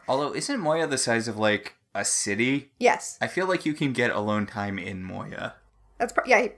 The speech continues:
Speaker 2: that's probably true, but then we wouldn't have this episode.
Speaker 1: Oh no, what a loss that would have been. <laughs>
Speaker 2: Yeah, so John gets into the Farscape One, and he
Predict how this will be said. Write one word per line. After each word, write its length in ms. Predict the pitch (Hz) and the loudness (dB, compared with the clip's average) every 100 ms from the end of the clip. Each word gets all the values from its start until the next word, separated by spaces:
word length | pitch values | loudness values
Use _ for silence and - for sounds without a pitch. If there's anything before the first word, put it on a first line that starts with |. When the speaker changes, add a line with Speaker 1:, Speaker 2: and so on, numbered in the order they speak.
| _ - | _ -4
Speaker 2:
that's 160 | 220 | -4
probably 360 | 220 240 190 185 | 2 2 2 -4
true, 200 | 175 143 | -2 -4
but 140 | 165 - | 2 6
then 240 | 240 214 | 6 6
we 80 | 226 | 2
wouldn't 220 | 202 233 | 2 0
have 100 | 208 | -2
this 140 | - | -2
episode. 440 | - - - - - _ _ - - | -6 -8 -4 -4 -6 _ _ -14 -6
Speaker 1:
Oh 220 | 127 123 | -4 -2
no, 460 | 127 127 127 120 | -2 0 2 0
what 140 | 110 117 | 0 -2
a 40 | |
loss 380 | 110 113 117 113 | -2 0 0 -2
that 200 | - 110 | -2 -2
would 120 | 101 101 | -2 -4
have 100 | 95 | -4
been. 380 | 98 95 95 - _ _ - | -6 -6 -8 -12 _ _ -14
<laughs> 80 | 240 - - 320 - 605 554 508 349 320 | -14 -14 -18 -18 -10 -6 -4 -4 -6 4
Speaker 2:
Yeah, 180 | 233 202 | 8 10
so 160 | - | 10
John 320 | 302 403 415 427 | 12 12 12 12
gets 200 | 440 427 | 8 8
into 500 | 339 330 349 294 262 | 4 4 10 12 12
the 60 | 311 | 8
Farscape 460 | 277 269 - 285 | 6 6 6 4
One, 300 | 240 226 196 | 6 6 6
and 140 | 196 247 | 6 4
he 440 | 247 226 220 247 | 4 4 4 4